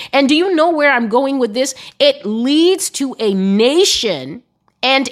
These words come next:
a church that is extremely sinful. When you think that there is no value or cost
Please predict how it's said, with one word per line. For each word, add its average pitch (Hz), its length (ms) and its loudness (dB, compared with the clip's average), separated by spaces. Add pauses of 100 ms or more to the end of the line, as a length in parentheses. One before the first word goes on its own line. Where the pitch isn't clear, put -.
a 247 220 4
church 233 720 -2 (260)
that 262 260 0
is 262 280 -6
extremely 262 1400 -2 (260)
sinful. - 920 -4 (1700)
When 233 220 4
you 269 320 4
think 349 360 -2
that 196 220 -6
there 208 280 -4
is 180 320 -6
no 202 200 -4
value 165 760 -4
or 170 160 -8
cost - 800 -4